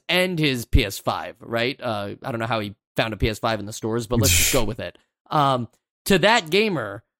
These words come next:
Speaker 1: I feel like if they're going through the N E S, like, we do it because we're, you know, like, that's what the show is set up for. We're gonna play them all in chronological order or whatever. But for the guy who, like,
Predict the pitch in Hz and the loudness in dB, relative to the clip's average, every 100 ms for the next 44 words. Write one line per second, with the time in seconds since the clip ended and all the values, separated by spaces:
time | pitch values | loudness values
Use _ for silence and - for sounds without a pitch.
0 | _ _ _ _ _ - - - 175 - | _ _ _ _ _ -20 -16 -6 -4 0
1 | 240 240 202 196 160 202 214 190 175 196 | 2 2 2 0 2 2 2 -2 -2 0
2 | 202 180 180 175 165 135 170 262 233 220 | 2 2 2 0 -2 -2 2 4 4 2
3 | 202 180 175 170 165 156 156 _ _ 151 | 2 2 0 -2 -2 -2 -4 _ _ -2
4 | 170 135 127 127 - - 175 - 160 - | 0 0 0 -4 -4 -2 -2 -2 -6 0
5 | 190 170 139 156 156 135 117 123 151 - | 2 2 2 0 0 -2 -4 0 4 4
6 | 156 151 143 147 147 143 139 147 139 135 | 4 2 2 2 4 2 0 0 0 0
7 | 135 123 139 123 131 123 120 117 117 113 | -2 -4 -8 -4 -2 -2 -4 -2 -4 -4
8 | 110 - - _ _ 180 - 190 170 190 | -6 -10 -20 _ _ 4 4 -2 0 0
9 | 208 240 208 190 165 139 | 2 2 0 0 0 -2